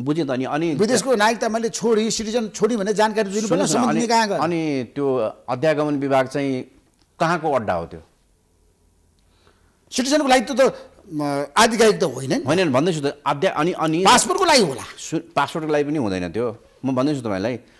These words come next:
Speaker 1: अध्यागमन विभाग भनेको गृह मन्त्रालय अन्तर्गतको हो।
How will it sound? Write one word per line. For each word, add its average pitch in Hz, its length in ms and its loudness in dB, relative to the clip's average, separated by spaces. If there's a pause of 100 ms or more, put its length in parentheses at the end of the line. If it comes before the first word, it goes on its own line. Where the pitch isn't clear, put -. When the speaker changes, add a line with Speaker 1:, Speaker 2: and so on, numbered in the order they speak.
(140)
Speaker 1:
अध्यागमन 202 520 2
विभाग 185 300 0
भनेको 175 280 -2
गृह 143 200 0
मन्त्रालय 139 400 2
अन्तर्गतको 127 480 -2
हो। 180 240 -6